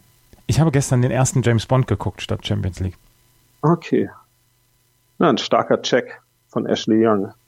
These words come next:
Speaker 1: Hm.
Speaker 2: Vom Platz geflogen gegen die Bande. Hat sich dann aber nochmal erholt und, äh, zwei Tore vorbereitet. Na, also, das Theater der Träume darf noch ein wenig weiter träumen, aber aktuell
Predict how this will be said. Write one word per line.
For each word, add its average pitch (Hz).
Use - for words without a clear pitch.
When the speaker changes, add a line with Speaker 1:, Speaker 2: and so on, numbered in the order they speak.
Speaker 1:
Hm. 98
Speaker 2:
Vom 120
Platz -
geflogen 101
gegen 107
die 101
Bande. 101
Hat -
sich 123
dann 117
aber 113
nochmal 113
erholt 127
und, 117
äh, 113
zwei 113
Tore 110
vorbereitet. 95
Na, 170
also, 127
das -
Theater 147
der 131
Träume 139
darf 127
noch 135
ein 127
wenig 127
weiter 120
träumen, 98
aber 104
aktuell 117